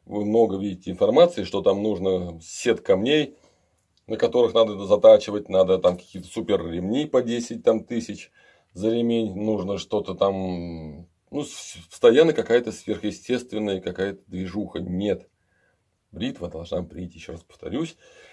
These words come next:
и никаких заморочек не надо. Заморачиваются, знаете, кто? Вот те люди, которым просто, ну,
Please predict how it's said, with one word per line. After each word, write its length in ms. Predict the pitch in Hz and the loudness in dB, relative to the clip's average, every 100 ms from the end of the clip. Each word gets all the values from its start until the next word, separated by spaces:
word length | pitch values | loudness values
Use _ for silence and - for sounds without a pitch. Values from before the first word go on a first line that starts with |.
| _ - | _ -12
и 340 | 82 87 87 | -10 -8 -8
никаких 580 | 87 92 90 101 113 90 | -6 -6 -4 -4 -6 -8
заморочек 640 | 87 90 87 123 160 - 101 | 0 2 4 2 0 -6 -2
не 120 | 120 | 2
надо. 280 | 117 92 87 | 4 2 0
Заморачиваются, 680 | 87 95 170 175 127 82 | 0 4 4 4 -4 -4
знаете, 260 | 87 165 - | 0 0 0
кто? 360 | - 101 87 82 _ _ _ _ _ _ _ _ _ _ _ | -4 -4 -4 -8 _ _ _ _ _ _ _ _ _ _ _
Вот 220 | 190 90 - _ _ | -12 -12 -12 _ _
те 180 | 147 147 | -2 0
люди, 360 | 190 202 131 | 0 -2 -4
которым 640 | - 104 - 151 151 127 | 2 2 4 0 0 -4
просто, 680 | - 98 120 165 160 _ 139 | -6 -2 2 2 0 _ -4
ну, 560 | 127 123 117 98 90 90 | -2 -4 -4 -6 -14 -18